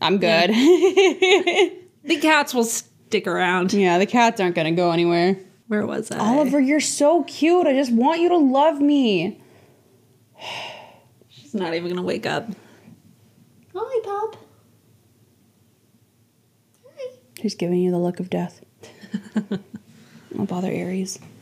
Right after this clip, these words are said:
Speaker 2: She does this thing now where she runs up and I go, "Oliver, do you want warm hugs?" And then she squeaks and then I hug her and she puts her little paws around my <laughs> shoulder.
Speaker 1: I, the cat that you tell me about and the cat that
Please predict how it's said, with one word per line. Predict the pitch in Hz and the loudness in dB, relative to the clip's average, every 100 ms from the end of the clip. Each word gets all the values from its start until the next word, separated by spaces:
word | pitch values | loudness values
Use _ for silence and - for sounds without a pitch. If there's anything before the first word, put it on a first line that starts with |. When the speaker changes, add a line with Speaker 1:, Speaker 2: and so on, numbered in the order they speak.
| - | -12
Speaker 2:
She | - | -4
does | 220 202 | -2 -2
this | 196 | -4
thing | 190 180 | -2 0
now | 185 | 0
where | 180 | -2
she | - 180 | -2 -2
runs | 175 170 | -2 -2
up | 175 170 | -4 -4
and | 185 | -6
I | 175 | -4
go, | 196 | -4
"Oliver, | 254 320 311 | -2 -2 -2
do | 277 | -2
you | 285 | -2
want | 277 | -2
warm | 254 277 | -2 -2
hugs?" | 247 277 302 277 220 | 0 -2 -2 -4 -4
And | 208 | -2
then | 208 | -2
she | - | -4
squeaks | 202 - 202 214 - | -6 -4 -4 -4 -2
and | 190 | -2
then | 180 | -2
I | 170 | -4
hug | - - 185 - 196 | -8 -8 -8 -4 -2
her | 190 | -2
and | 180 | -2
she | 196 | -4
puts | 196 185 | -6 -6
her | 202 | -4
little | 196 | -4
paws | 190 175 170 170 | -4 -4 -4 -2
around | 190 190 190 | -2 -2 -2
my | 185 | -4
<laughs> | |
shoulder. | - 240 254 262 - - - - - - | -2 -2 -2 -8 -10 -14 -16 -18 -10 -4
Speaker 1:
I, | 220 214 - - - - | -4 -4 -12 -20 -20 -10
the | 214 214 | -2 -2
cat | - 302 349 | 0 -2 0
that | 233 | 0
you | 262 | 0
tell | - 208 | 2 0
me | 196 165 | 0 0
about | 160 156 | 0 0
and | 180 | 2
the | 247 | 2
cat | 202 - | 2 2
that | 359 | 2